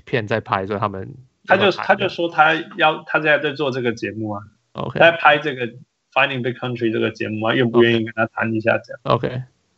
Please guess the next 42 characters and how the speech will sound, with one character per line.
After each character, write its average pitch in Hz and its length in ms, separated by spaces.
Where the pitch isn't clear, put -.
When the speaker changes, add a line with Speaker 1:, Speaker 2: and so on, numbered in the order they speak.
Speaker 2:
It's 180 160
cool， 143 380
这， 156 120
这， 175 280
他 170 160
这 190 180
些 175 120
对 175 180
话， 147 260
他 143 120
都 160 80
有 139 120
把 113 160
那 120 140
个 110 300
画 139 220
面 131 180
切 127 200
一 113 120
半， 113 260
然 104 80
后 120 80
一 127 60
边 123 200
是 123 140
他 113 240
自 117 160
己 - 180
跟 113 120
他 113 100
们 110 80
讲 107 220
话， 110 200
另 120 80
外 123 120
一 - 20
方 120 180
面 117 140
是 110 140
他 110 120
的 104 120
画 - 140